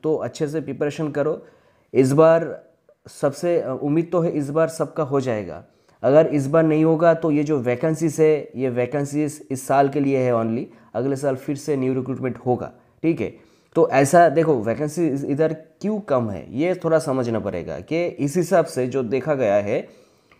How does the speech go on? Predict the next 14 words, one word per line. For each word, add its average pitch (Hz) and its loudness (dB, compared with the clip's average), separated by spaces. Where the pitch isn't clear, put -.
कि 196 6
अगले 180 6
एक 185 4
साल 170 4
के 175 -4
लिए 190 0
अगर 180 4
ये 180 2
वैकेंसी 170 0
हो 175 -2
तो 180 -6
काफ़ी 165 -4
वैकेंसी 175 -2
है। 90 -12